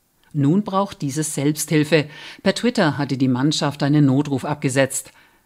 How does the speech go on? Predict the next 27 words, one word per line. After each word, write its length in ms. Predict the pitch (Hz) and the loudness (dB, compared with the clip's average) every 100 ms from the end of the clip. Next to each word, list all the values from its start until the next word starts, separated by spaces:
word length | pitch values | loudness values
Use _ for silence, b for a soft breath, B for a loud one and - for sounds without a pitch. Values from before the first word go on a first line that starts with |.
| _ | _
Das 200 | - 160 | -6 -6
Boot 260 | - 175 240 | -4 -4 -4
sei 260 | - 180 175 | -2 0 2
manövrierunfähig, 1120 | 151 160 160 185 196 170 156 175 165 151 - | 4 2 0 -2 0 0 0 2 2 0 -6
da 140 | - 131 | -12 -12
das 240 | 123 - | -12 -10
Deck 180 | 147 151 | -8 -6
überfüllt 600 | 127 127 - 156 208 226 | -6 -8 -6 -4 -4 -4
und 280 | 147 139 - | -6 -6 -6
an 160 | 131 | -8
einer 380 | - 131 165 165 | -6 -2 2 2
der 120 | 139 | 2
Seiten 440 | 123 127 139 147 147 B - | 0 -2 -2 0 -2 B -6
eine 320 | 160 185 170 | -2 -2 -2
Rettungsinsel 680 | 135 139 131 - 139 123 165 | -4 -2 -2 -2 -4 -4 -6
ausgefahren 680 | 156 135 - 147 147 131 | -6 -8 -6 -6 -2 0
sei. 300 | 131 127 123 - _ B B B B | 2 0 -2 -8 _ B B B B
An 160 | 185 175 | 2 4
Bord 240 | 170 247 | 2 0
befänden 420 | 233 214 196 185 | -2 2 2 2
sich 180 | 170 170 | 0 -4
zweihundertneunzehn 1000 | - 175 160 190 185 156 135 127 - 180 | -4 0 0 0 0 0 0 0 -4 -4
Schiffbrüchige. 880 | - 156 - - 139 131 139 147 123 _ _ _ _ _ _ | -4 -4 -6 -8 -10 -8 -10 -10 -12 _ _ _ _ _ _
Die 80 | 131 | -4
Menschen 340 | 127 147 - | -2 -2 -2
seien 240 | 135 127 127 | -2 -2 -2
traumatisiert, 680 | 143 131 127 147 156 165 | 0 -2 -2 -2 2 2